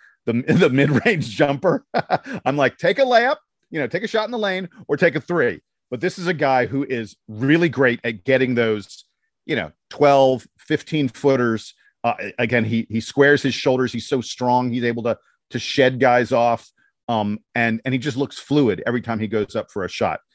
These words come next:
There was an article, uh, in Sports Illustrated about his commitment, and he spoke at length about his relationship with Jon Scheyer. And he said they'd connected in, like, a really genuine kind of way. He knew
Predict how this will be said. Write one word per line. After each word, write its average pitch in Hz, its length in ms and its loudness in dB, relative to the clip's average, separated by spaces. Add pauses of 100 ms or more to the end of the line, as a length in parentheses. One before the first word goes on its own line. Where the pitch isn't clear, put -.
(400)
There 147 160 4
was 156 120 4
an 156 120 2
article, 147 600 2 (680)
uh, 120 200 2
in 127 100 -2
Sports 147 320 2
Illustrated 113 400 0
about 110 200 -2
his 113 120 -6
commitment, 101 480 -10
and 117 100 0
he 117 60 -4
spoke 147 300 2
at - 80 2
length 113 260 0
about 110 180 0
his 98 140 -6
relationship 101 560 -4
with 90 100 -12
Jon 92 220 -6
Scheyer. 78 360 -10 (520)
And 113 80 -2
he 123 60 2
said 127 240 0
they'd 117 240 0
connected 120 640 0 (320)
in, 120 80 -4
like, 110 160 -4
a 113 80 -4
really 165 420 0
genuine 117 560 -4
kind 110 220 -6
of 92 100 -10
way. 98 220 0
He 131 220 -8
knew 131 500 2